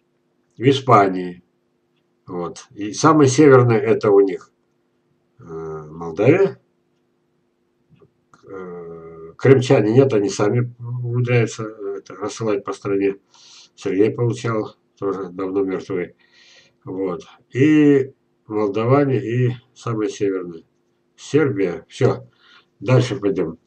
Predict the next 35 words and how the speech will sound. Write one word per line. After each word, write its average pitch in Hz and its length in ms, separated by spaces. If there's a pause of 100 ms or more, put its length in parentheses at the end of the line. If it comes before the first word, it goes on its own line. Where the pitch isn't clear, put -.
(220)
Ну, 147 240
я 135 220
уж 131 120
не 139 80
говорю 143 300
про 104 180
этих. - 340
Э, - 360
когда, 104 480 (480)
м, 90 320
в - 120
Средней 113 360
Азии, 92 440 (200)
то 104 80
я 101 160
там 98 220
был 95 320 (500)
зимой 98 440
два 95 200
месяца 87 760
в - 40
Таджикистане. 120 1000 (600)
Зимой 98 440
как 104 200
таковой 110 360
не 104 180
было. 87 140
Несколько 98 320
дней 98 180
лежал 95 260
снег, 123 380
и 98 60
тот 104 240 (200)
уже 98 280
растаял. 147 560